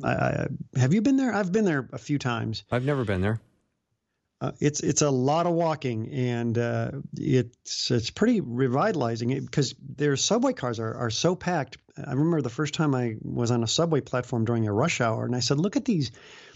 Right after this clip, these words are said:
Speaker 1: these very well-dressed men in uniforms with, with white gloves. They got the gloves on because they just, it's all part of this professional-looking uniform." No, the gloves are because they're going to be handling you. <laughs>
Speaker 2: Mm-hmm.
Speaker 1: When the subway cars op-,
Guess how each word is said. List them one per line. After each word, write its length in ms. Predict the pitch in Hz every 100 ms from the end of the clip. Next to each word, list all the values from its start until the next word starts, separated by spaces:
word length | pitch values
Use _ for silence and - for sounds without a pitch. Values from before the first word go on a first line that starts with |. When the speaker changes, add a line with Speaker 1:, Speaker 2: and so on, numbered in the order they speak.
| -
Speaker 1:
these 180 | 135 113
very 340 | 104 117 170
well-dressed 640 | 160 139 156 131 123 123 - - -
men 320 | - 120 151
in 120 | 151 123
uniforms 460 | 156 165 123 113
with, 220 | 110 117
with 260 | 143 147 -
white 220 | 294 294 -
gloves. 640 | 135 113 - - - - _ _ -
They 80 | 185
got 140 | 196
the 80 | 190
gloves 500 | 165 214 247 190 -
on 340 | 123 110 110
because 380 | 127 - 147 -
they 160 | 170 165
just, 180 | 170 -
it's 160 | 170 160 -
all 160 | 208
part 240 | 208 196 175
of 80 |
this 140 | 139 135
professional-looking 880 | - 135 180 175 170 143 143 139 135
uniform." 340 | 165 147 113 -
No, 160 | 151 170
the 100 | 147
gloves 420 | 147 262 247 165
are 120 | 147
because 300 | 147 143 151
they're 80 | 143
going 140 | 165
to 60 | 147
be 100 | 131
handling 500 | 147 180 185 139 120
you. 340 | 123 120 113 110
<laughs> 20 | - - 202 - 247 - - - 151 123
Speaker 2:
Mm-hmm. 1200 | - - 113 101 - - 135 117 151 165 - 147 - - - - - -
Speaker 1:
When 140 | 165
the 80 | 156
subway 420 | - 214 226 190
cars 400 | - 190 233 180
op-, 200 | 151 143